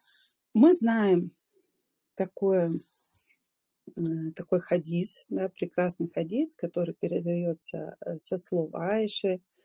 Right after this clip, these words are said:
радиаллаху анха, которая сказала, что тот, да, что, ну, передаёт слова пророка, саллаллаху алейхи вассалям, что он сказал: "Тот, кто читает Коран, являясь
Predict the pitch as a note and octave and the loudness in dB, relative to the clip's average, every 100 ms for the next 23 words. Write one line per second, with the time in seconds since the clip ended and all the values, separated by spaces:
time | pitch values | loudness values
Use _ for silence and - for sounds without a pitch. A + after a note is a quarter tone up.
0 | _ _ _ - F3 E3+ D#3+ D#3+ E3 D#3+ | _ _ _ -2 0 0 -2 -2 -2 -4
1 | D#3 E3+ G3+ G#3+ A3+ A#3+ _ _ _ _ | -2 -2 0 -2 -4 -8 _ _ _ _
2 | _ _ - G3 D#4+ D#4 A#3 - G3+ F#3+ | _ _ -4 0 6 6 6 2 -2 0
3 | G3+ E3+ - - - _ - C#4 C#4+ - | -4 -4 -6 -14 -16 _ 2 6 6 4
4 | - - _ _ G3 G3 - - E3+ - | 0 -20 _ _ -4 -4 -8 -12 -12 -6
5 | G#3+ E3+ - _ F3 - D#3+ F#3 D#3+ - | -4 -6 -8 _ -20 -18 -4 -2 -2 -4
6 | E3+ E3 - F3+ G3+ F3 - - E3 D#3 | -4 -4 -2 0 2 0 -4 -10 -8 -8
7 | D#3+ E3 E3+ - E3 E3+ E3 D#3+ - C4 | -6 -6 -6 -8 -8 -8 -10 -14 -4 2
8 | D#4 C#4 - _ E3 - G3 F3+ - E3+ | 4 4 0 _ -10 -6 -4 -4 -4 -4
9 | G#3 C4+ D#4+ - _ _ _ _ A#3 G#3+ | 0 0 -2 -8 _ _ _ _ 6 6
10 | D3+ - _ _ F#3 F3+ G3+ G3+ F#3 E3+ | 4 -8 _ _ -4 -2 -4 0 0 -2
11 | - E3+ - F#3 F3+ G3+ D#4 D#4 - _ | -4 -6 -4 -4 -2 2 2 0 -10 _
12 | G3 G3 G#3+ F#3+ - | 0 6 6 6 2